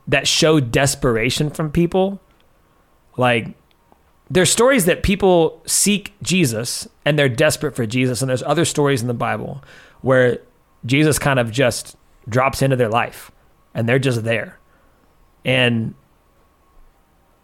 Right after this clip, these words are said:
I'm gonna say this, but I'm only eighty percent sure it's true. <laughs> Uh, I'd have to go again through all of the, through all the stories, but I'm pretty sure that the people that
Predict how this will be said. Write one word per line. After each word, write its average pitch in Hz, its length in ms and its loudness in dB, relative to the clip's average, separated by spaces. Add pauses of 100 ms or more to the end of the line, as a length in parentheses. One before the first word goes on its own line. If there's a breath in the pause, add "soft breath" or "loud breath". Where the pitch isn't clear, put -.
(140)
I'm 143 80 0
gonna 165 160 4
say 170 160 2
this, 175 200 2
but 151 120 4
I'm 143 100 2
only 147 180 0
eighty 139 200 2
percent 139 320 -2
sure 131 200 2
it's 117 180 -2
true. 135 380 2
<laughs> - 40 -12 (840 loud breath)
Uh, 127 300 0
I'd 127 120 0
have 135 140 0
to - 80 -6
go 127 140 2
again 120 360 2
through 127 180 0
all 123 180 4
of 117 100 -2
the, 113 400 0
through 127 140 2
all 123 100 4
the 117 100 -4
stories, 127 520 -2 (500 loud breath)
but 143 140 2
I'm 165 100 2
pretty 262 260 2
sure 196 320 4
that 139 540 0
the 143 80 2
people 190 400 2
that 135 460 2